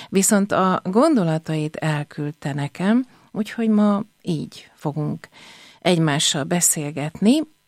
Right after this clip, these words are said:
ami, ami azt gondolom, hogy így is, így is a Szentlélek segítségével remélhetőleg mindannyiunk hasznára válik.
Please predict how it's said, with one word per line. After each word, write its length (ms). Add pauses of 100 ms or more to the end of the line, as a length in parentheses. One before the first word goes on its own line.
ami, 720 (360)
ami 200
azt 160
gondolom, 380
hogy 160
így 260
is, 480 (300)
így 240
is 520 (480)
a 240
Szentlélek 640
segítségével 1200
remélhetőleg 1200
mindannyiunk 640
hasznára 580
válik. 560